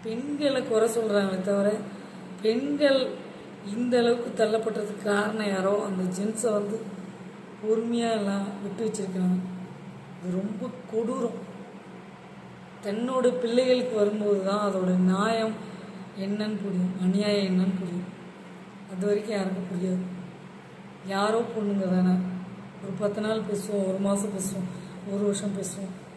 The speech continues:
ஊத்தி மூழ்கி திருவிழா பண்ணிடுவாங்க. சில விஷயத்தெல்லாம் சொல்ல முடியலங்க. எவ்வளோ கொடூரமா அவங்க அந்த நேரத்துல அவங்க எவ்வளோ தவிச்சிருப்பாங்க.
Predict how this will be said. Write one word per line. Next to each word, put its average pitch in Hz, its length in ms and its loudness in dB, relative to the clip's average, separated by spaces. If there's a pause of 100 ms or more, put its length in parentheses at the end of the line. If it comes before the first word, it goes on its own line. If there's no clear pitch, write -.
(540)
ஊத்தி 233 280 -6
மூழ்கி 202 340 -2 (220)
திருவிழா 208 320 2
பண்ணிடுவாங்க. 185 640 -2 (1800)
சில 196 220 -6
விஷயத்தெல்லாம் 233 560 -4
சொல்ல 208 280 -2
முடியலங்க. 202 520 0 (680)
எவ்வளோ 240 440 0 (400)
கொடூரமா 240 580 0
அவங்க 214 220 0 (3250)
அந்த 196 260 -2 (120)
நேரத்துல 226 420 0
அவங்க 196 260 2
எவ்வளோ 196 380 0
தவிச்சிருப்பாங்க. 202 720 -4